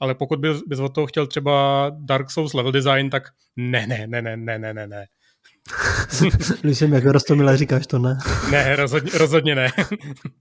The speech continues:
Speaker 1: Eh,
Speaker 2: A t-, a
Speaker 1: pro-,
Speaker 2: to
Speaker 1: protože ten,
Speaker 2: jako
Speaker 1: no.
Speaker 2: storytelling Dark Souls.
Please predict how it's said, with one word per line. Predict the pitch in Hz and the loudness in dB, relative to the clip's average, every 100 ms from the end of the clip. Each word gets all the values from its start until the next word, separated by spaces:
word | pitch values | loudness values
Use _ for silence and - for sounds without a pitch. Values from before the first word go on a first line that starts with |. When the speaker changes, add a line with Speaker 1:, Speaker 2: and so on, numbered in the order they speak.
| _ _ _ _ _ _ _ _ _ _ _ _ _ 151 | _ _ _ _ _ _ _ _ _ _ _ _ _ -2
Speaker 1:
Eh, | 127 127 131 151 | 0 2 0 -2
Speaker 2:
A | 117 | -6
t-, | - | -6
a | 135 | -2
Speaker 1:
pro-, | 147 160 | 0 4
Speaker 2:
to | |
Speaker 1:
protože | 143 143 180 | 6 6 4
ten, | |
Speaker 2:
jako | 190 147 143 | 2 -2 0
Speaker 1:
no. | 160 185 | -2 0
Speaker 2:
storytelling | 170 156 123 127 113 113 | 4 4 4 2 0 0
Dark | 113 110 | -2 -2
Souls. | - 113 110 - | -6 -4 -6 -10